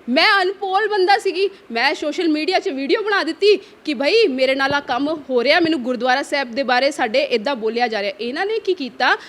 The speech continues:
ਰਮਨਦੀਪ ਮੰਗੂ ਮਾਟ, ਤੁਸੀਂ ਵੀਰ ਜੀ ਸੁਣਿਆ ਹੋਊਗਾ ਨਾ, ਰਮਨਦੀਪ ਮੰਗੂ ਮਾਟ ਨਾਲ ਮਿਲ ਕੇ ਅੰਕੁਰ ਨਿਰੂਲਾ ਦੇ ਬੰਦਿਆਂ ਨੇ ਮੇਰੇ ਉੱਪਰ ਪਰਚਾ ਕਰਾ ਦਿੱਤਾ। ਹੋਰ ਉਹ ਜਦੋਂ ਪ-, ਰਮਨਦੀਪ ਮੰਗੂ ਮਾਟ ਨਾਲ ਜਿਹੜੇ ਨਿਹੰਗ ਸਿੰਘ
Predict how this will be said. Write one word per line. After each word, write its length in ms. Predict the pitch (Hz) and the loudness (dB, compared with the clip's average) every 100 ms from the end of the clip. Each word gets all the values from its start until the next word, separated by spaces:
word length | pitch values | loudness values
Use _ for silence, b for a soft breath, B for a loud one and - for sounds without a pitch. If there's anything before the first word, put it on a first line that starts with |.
| - | -12
ਰਮਨਦੀਪ 560 | 240 294 392 427 440 440 | -4 -2 0 2 2 4
ਮੰਗੂ 280 | 381 359 381 | 0 0 0
ਮਾਟ, 200 | 381 381 | 0 -2
ਤੁਸੀਂ 260 | 381 381 | 2 4
ਵੀਰ 120 | 359 | 6
ਜੀ 140 | 320 403 | 6 4
ਸੁਣਿਆ 340 | 359 359 381 | 4 4 4
ਹੋਊਗਾ 180 | 349 349 | 4 4
ਨਾ, 160 | 381 427 B B | 2 2 B B
ਰਮਨਦੀਪ 580 | 233 269 302 440 392 415 | -2 2 4 4 4 4
ਮੰਗੂ 380 | 302 254 269 403 | 4 0 2 2
ਮਾਟ 260 | 311 285 277 262 226 | 2 0 0 -8 -8
ਨਾਲ 480 | 247 254 269 285 339 | -8 -4 0 2 0
ਮਿਲ 240 | 262 254 | 0 -2
ਕੇ 140 | 247 320 | -4 -4
ਅੰਕੁਰ 340 | 254 262 392 | -4 -2 0
ਨਿਰੂਲਾ 440 | 330 294 277 277 262 | 0 -2 -2 -2 0
ਦੇ 180 | 277 | 2
ਬੰਦਿਆਂ 400 | 254 226 220 269 | 0 0 -2 -2
ਨੇ 140 | 320 415 440 B 240 | 0 -2 -4 B -4
ਮੇਰੇ 200 | 233 269 | -2 0
ਉੱਪਰ 300 | 262 - 311 | -2 -4 -4
ਪਰਚਾ 340 | 226 - 247 | -4 -4 -4
ਕਰਾ 260 | 240 202 185 | -4 -6 -6
ਦਿੱਤਾ। 260 | 196 214 | -6 -6
ਹੋਰ 420 | - - - 269 294 | -8 -12 -2 0 2
ਉਹ 120 | 247 | 0
ਜਦੋਂ 280 | 254 247 320 | 0 -2 -2
ਪ-, 300 | 262 226 214 | -2 -2 -2
ਰਮਨਦੀਪ 460 | 240 311 320 349 | 0 2 4 2
ਮੰਗੂ 300 | 285 262 311 | 0 -4 -2
ਮਾਟ 340 | 277 247 269 311 | -2 0 0 0
ਨਾਲ 160 | 320 | -2
ਜਿਹੜੇ 260 | 247 269 320 | -2 -2 -2
ਨਿਹੰਗ 360 | 294 311 233 | -2 -2 -4
ਸਿੰਘ 300 | 220 330 339 | -4 0 0